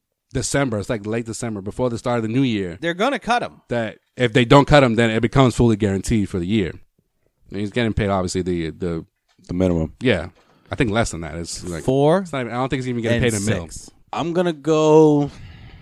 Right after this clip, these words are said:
Speaker 3: Nine and six. Nine
Speaker 2: You're
Speaker 3: and
Speaker 2: out of your
Speaker 3: six.
Speaker 2: mind.
Speaker 3: Nine point six rebounds.
Speaker 2: No way
Speaker 1: I
Speaker 2: that dude
Speaker 1: think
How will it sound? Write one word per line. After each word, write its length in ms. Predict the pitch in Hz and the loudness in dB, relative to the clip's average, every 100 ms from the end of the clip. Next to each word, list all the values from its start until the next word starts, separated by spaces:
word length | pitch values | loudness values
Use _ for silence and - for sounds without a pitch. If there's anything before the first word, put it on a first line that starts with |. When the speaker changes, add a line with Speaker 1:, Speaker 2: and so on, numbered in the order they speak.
| - _ _ _ _ _ _ _ | -20 _ _ _ _ _ _ _
Speaker 3:
Nine 800 | 98 98 98 104 120 131 131 131 | -14 -10 -4 0 0 0 -2 -4
and 1600 | 117 110 110 110 107 107 104 104 104 104 101 101 101 98 98 98 | -8 -8 -4 -4 -4 -4 -6 -8 -8 -8 -8 -8 -8 -8 -8 -10
six. 300 | - 85 - - | -12 -14 -16 -20
Nine 120 | 90 151 | -10 -4
Speaker 2:
You're 60 | |
Speaker 3:
and 60 | 151 | -2
Speaker 2:
out 60 | |
of 60 | 143 | -2
your 80 | 131 | -2
Speaker 3:
six. 40 | 120 | -4
Speaker 2:
mind. 300 | 107 95 85 | -6 -8 -6
Speaker 3:
Nine 160 | 107 113 | -6 -4
point 220 | 120 110 | -4 -6
six 180 | 104 87 | -8 -10
rebounds. 260 | 80 151 | -14 -14
Speaker 2:
No 160 | 127 135 | -10 -8
way 280 | 139 135 123 | -6 -6 -6
Speaker 1:
I 40 | |
Speaker 2:
that 100 | 113 | -6
dude 200 | 123 | -6
Speaker 1:
think 80 | 107 | -8